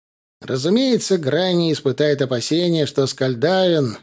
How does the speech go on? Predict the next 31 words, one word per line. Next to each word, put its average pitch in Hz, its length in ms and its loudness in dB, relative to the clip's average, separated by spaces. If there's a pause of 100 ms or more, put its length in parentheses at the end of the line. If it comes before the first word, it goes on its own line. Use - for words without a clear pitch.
и 123 140 0
Селькада 147 800 0
захотят 139 500 0
устранить 170 600 2
столь 175 240 2
беспокоящую 151 960 0
их 139 60 0
занозу, 143 720 0 (160)
и 85 100 -10
тогда 196 440 2
у 226 40 6
них 240 220 2
не 180 100 2
останется 151 640 0
выбора, 131 560 -4
кроме 160 360 0
как 139 240 -2
попытаться 143 640 0
заинтересовать 151 960 2
богатейшую 123 640 -2
страну 143 420 0
по 127 120 -4
капиталу 139 580 0
на 135 160 0
душу 139 300 0
населения 139 680 0
в 117 160 -4
мире 214 320 2
Конфедерацию 143 1120 -2
свободных 123 640 -2
городов. 123 600 -4